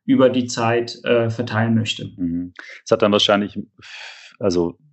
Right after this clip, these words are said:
Speaker 2: viel auch mit Psychologie zu tun. Man fühlt sich vielleicht im einen Schritt nicht so gut, wenn man jetzt einfach, äh, ich sag jetzt mal, eine Order erteilt, hunderttausend Euro und das ist erledigt. Ähm, äh, da vielleicht fühlt man sich ein bisschen besser dabei, wenn man das eben verteilt auf vielleicht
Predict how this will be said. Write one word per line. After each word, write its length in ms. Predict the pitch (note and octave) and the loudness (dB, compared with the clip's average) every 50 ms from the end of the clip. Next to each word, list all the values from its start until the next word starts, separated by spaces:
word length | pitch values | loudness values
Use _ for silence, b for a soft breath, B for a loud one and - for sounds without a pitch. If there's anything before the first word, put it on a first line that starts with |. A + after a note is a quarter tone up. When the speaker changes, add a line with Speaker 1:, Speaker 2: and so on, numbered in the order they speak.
| _ - - | _ -18 -12
Speaker 2:
viel 280 | - - G2+ F#2+ F#2 | -6 -2 0 2 4
auch 120 | E2+ E2 - | 2 2 2
mit 200 | F#2 F2 E2 - | -2 -4 -4 -6
Psychologie 680 | - - G2 F2 - G2 F#2 F2+ F2+ F2+ F#2 G2+ G2+ | -6 -6 -4 0 2 2 2 0 -2 -6 -10 -12 -12
zu 180 | - - - | -10 -10 -10
tun. 300 | - - - F#2 F2 E2+ | -10 -6 -4 -2 -2 -2
Man 160 | F2 E2+ F2 E2+ | -2 -2 -4 -6
fühlt 240 | - - G#2+ F#2+ | -4 -4 -4 -4
sich 160 | - - - - | -4 -6 -6 0
vielleicht 260 | - G2 F2+ F2+ - | 2 2 2 4 2
im 120 | G2+ F#2 F#2 | -2 0 2
einen 240 | E2+ F2+ F2+ F#2 | 2 0 0 0
Schritt 340 | F#2 - - - G2 E2 - B B B B B B B B B | -2 -2 0 0 0 0 -2 B B B B B B B B B
nicht 180 | G#2 F#2+ - - | 0 0 2 2
so 140 | A2+ G2 | 0 0
gut, 240 | - - G#2 G#2+ G2+ | 0 2 0 0 4
wenn 100 | G#2 G2+ | 4 4
man 120 | F#2+ F#2+ F#2+ | 4 4 0
jetzt 120 | F2+ - | 0 0
einfach, 480 | - G2+ F2 - G2 F#2+ - - - - - - | -2 0 2 4 4 4 4 0 -10 -16 -10 -6
äh, 140 | G2+ G2 | -4 -4
ich 80 | F2+ - | -4 0
sag 140 | - G#2 F#2+ | 0 0 0
jetzt 120 | F#2 - | 0 0
mal, 120 | G2 F#2+ - | 2 2 4
eine 260 | F2+ G2 G2 G2 F#2+ | 4 2 2 2 4
Order 240 | F2 G2 G2+ G#2 G2+ | 4 4 4 4 2
erteilt, 380 | G2 G2 - G#2 G2+ F#2+ - | 0 0 0 -2 -2 -2 -2
hunderttausend 500 | - G#2+ G#2+ G2+ - - G2+ F#2 F2+ G2+ | -4 -4 -4 -2 0 0 0 0 0 -2
Euro 320 | - G2+ G#2+ F2+ G#2 G#2 G2 | -2 -2 0 2 2 0 0
und 140 | G2 F2+ | -2 -4
das 100 | G2 G2 | -6 -8
ist 100 | F2+ F#2 | -6 -2
erledigt. 460 | F2+ F2+ F2 F#2 G2+ G#2+ B2+ B2 B2 _ B B B B B B B B - | 0 0 2 2 2 2 2 0 0 _ B B B B B B B B -2
Ähm, 560 | - G#2 G2 G2 G2 F#2+ F#2+ F#2+ F#2+ F#2+ F#2+ | 2 4 4 4 4 2 -2 -4 -6 -8 -8
äh, 140 | - G2+ G2+ F#2 | -6 -8 -8 -6
da 140 | - G2+ F#2 - | -2 -4 -4 -4
vielleicht 400 | - - - - G2+ F#2+ G2 - | -4 -8 0 4 4 4 4 0
fühlt 180 | - A#2 G2 G2+ | -4 -4 -4 -2
man 80 | G2 | -4
sich 160 | F2+ F#2+ F2+ | -4 -4 -6
ein 80 | F#2 F2+ | -8 -8
bisschen 560 | E2 G2+ - - - F#2+ F#2+ F#2 F#2 F#2 F2+ _ _ _ _ _ _ - | -8 -8 -4 0 2 2 2 2 -2 -6 -10 _ _ _ _ _ _ 0
besser 280 | A2 G2+ - - G#2 | 0 2 4 4 4
dabei, 580 | F#2 G2 F#2+ E2+ F#2+ F#2 F#2+ G2 G2 G2+ G2 - - | 4 4 2 2 2 0 2 0 0 -2 -4 -6 -8
wenn 140 | - F#2 F2+ | -6 -4 -4
man 360 | F2+ F2+ F2+ F2+ F2+ F2+ F2 | -2 -2 -2 -4 -6 -8 -10
das 200 | - F#2 - - | -10 -10 -12 -10
eben 220 | - F#2+ - F2+ F2 | -10 -8 -6 -6 -6
verteilt 460 | - - F#2 - - F2 F2+ F2 F2 | -4 -4 -4 0 2 2 2 2 -2
auf 160 | E2+ E2+ - | -4 -6 -6
vielleicht 340 | - - - F2+ E2 - _ | -12 -10 -8 -8 -8 -8 _